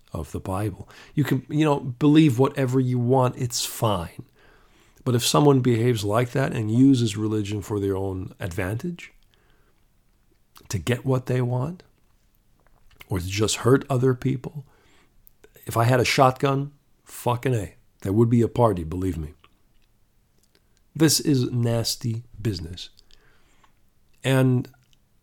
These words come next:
it's one of the most gruesome things that any person can do, any, any parent can do, in telling their children that someone else is, is always the one to blame.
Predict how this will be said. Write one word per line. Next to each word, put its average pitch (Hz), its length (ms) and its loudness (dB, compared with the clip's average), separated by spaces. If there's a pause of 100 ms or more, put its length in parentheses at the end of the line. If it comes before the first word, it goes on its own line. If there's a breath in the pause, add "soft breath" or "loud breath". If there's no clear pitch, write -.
(540)
it's 151 420 0
one 151 220 2
of 139 100 2
the 151 80 2
most 151 320 0
gruesome 120 560 4
things - 580 -10 (460 soft breath)
that 120 220 -2
any 151 200 6
person 131 440 2
can 117 180 0
do, 98 140 -4
any, 147 400 2
any 143 420 0 (160)
parent 104 580 -2
can 92 200 -6
do, 87 320 -4 (400 soft breath)
in 104 100 -4
telling 139 340 4
their 131 140 4
children 110 720 0 (240)
that 101 420 -4 (220)
someone 117 280 0
else 98 240 -2
is, 95 380 -8
is 104 180 -6
always 92 520 -4 (200)
the 104 80 -4
one 82 320 -8
to 113 100 -8
blame. 87 320 -10